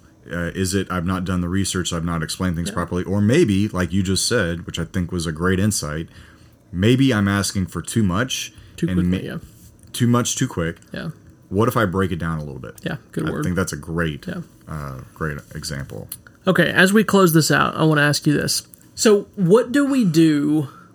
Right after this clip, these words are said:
Speaker 2: when we do hear no without a why? Because, again,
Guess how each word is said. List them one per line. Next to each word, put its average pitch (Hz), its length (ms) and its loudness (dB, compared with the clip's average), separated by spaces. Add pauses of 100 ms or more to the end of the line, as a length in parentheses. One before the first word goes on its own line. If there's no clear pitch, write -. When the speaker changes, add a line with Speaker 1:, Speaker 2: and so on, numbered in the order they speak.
Speaker 2:
when 175 360 2
we 165 160 4
do 180 260 4
hear 165 320 2
no 143 360 -2
without 151 480 -2
a 151 60 -2
why? 143 540 -8 (540)
Because, 170 460 2 (1400)
again, 160 420 2